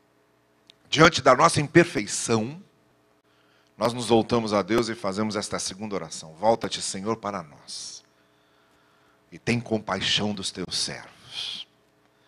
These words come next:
E nós hoje pela manhã concluímos que diante da nossa imperfeição e do que somos, o único refúgio que temos é justamente a compaixão, a misericórdia e a graça de Deus. Se nós temos essa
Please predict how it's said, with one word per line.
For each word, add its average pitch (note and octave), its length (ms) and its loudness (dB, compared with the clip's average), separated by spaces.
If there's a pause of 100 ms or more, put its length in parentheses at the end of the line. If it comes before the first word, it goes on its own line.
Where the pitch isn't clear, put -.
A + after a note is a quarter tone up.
(680)
E F#2 60 -16
nós A#2+ 260 8
hoje B2 340 6 (140)
pela A#2 200 6
manhã A2+ 280 2
concluímos A2+ 720 -2
que G2+ 160 -10
diante A#2 480 0
da G#2 140 -4
nossa G2+ 300 -2
imperfeição F#2 760 -4
e F2 60 -8
do F2+ 120 -4
que E2+ 160 -6
somos, D2 840 -10 (680)
o F#2 140 -2
único C#3 480 0
refúgio A2+ 560 -6
que F#2+ 120 -10
temos G#2+ 360 -4
é F#2 80 -4
justamente F#2+ 680 -8
a F#2 60 -4
compaixão, G#2+ 840 -6 (280)
a - 100 -10
misericórdia F#2 1120 -2 (440)
e F#2+ 80 -8
a F#2 60 -4
graça F2 400 -6
de D#2+ 120 -8
Deus. - 600 -14 (1040)
Se - 240 0
nós C3+ 280 8
temos D#3 340 2
essa C3+ 560 4